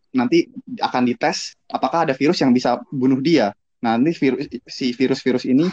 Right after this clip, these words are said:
akan dipakai untuk dimasukin ke tubuh manusia. Dan karena virus itu sebetulnya cuma bisa menyerang bakteri yang bikin kita sakit aja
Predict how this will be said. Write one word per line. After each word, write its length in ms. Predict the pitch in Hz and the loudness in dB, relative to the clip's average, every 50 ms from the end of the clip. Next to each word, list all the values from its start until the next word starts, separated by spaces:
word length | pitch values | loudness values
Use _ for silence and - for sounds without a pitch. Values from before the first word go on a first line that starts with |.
| - - - - - - - | -6 -10 -18 -20 -6 -4 -4
akan 180 | - - 131 135 | -2 0 0 0
dipakai 260 | 127 - 123 - - 180 | 0 0 -2 0 0 0
untuk 180 | 147 - 135 - | 0 0 -2 -2
dimasukin 320 | - 135 123 123 - 135 131 123 | 0 0 0 0 2 -2 -2 -2
ke 40 | 135 135 | -2 -2
tubuh 160 | 131 120 117 | 0 0 0
manusia. 400 | 117 117 123 120 - 156 135 117 | -2 -2 -4 -2 0 0 0 0
Dan 240 | 113 117 113 113 120 - _ _ _ _ | 0 -2 -2 -4 -4 -8 _ _ _ _
karena 180 | - 143 - 180 | -2 -2 0 0
virus 180 | - 160 151 151 139 | 0 0 0 0 -2
itu 80 | - - | -4 -2
sebetulnya 380 | - 165 135 131 151 147 185 196 | -2 -2 -2 0 2 0 0 0
cuma 220 | - 165 143 131 127 | 0 0 2 2 2
bisa 160 | 127 120 147 131 | 2 2 0 0
menyerang 320 | 131 123 120 117 123 123 127 123 - - _ _ _ _ | 2 2 2 2 2 2 2 0 -2 -10 _ _ _ _
bakteri 400 | - - - - 131 127 143 151 151 | -4 -4 -2 -2 0 0 0 0 0
yang 80 | 156 151 | 0 -2
bikin 220 | 143 139 127 - | -2 -2 -4 -4
kita 160 | - 127 131 131 | -4 -4 -4 -4
sakit 300 | 135 131 - 131 127 - | -4 -6 -6 -8 -4 -2
aja 320 | 156 156 127 107 98 107 | -2 -2 -2 -4 -6 -8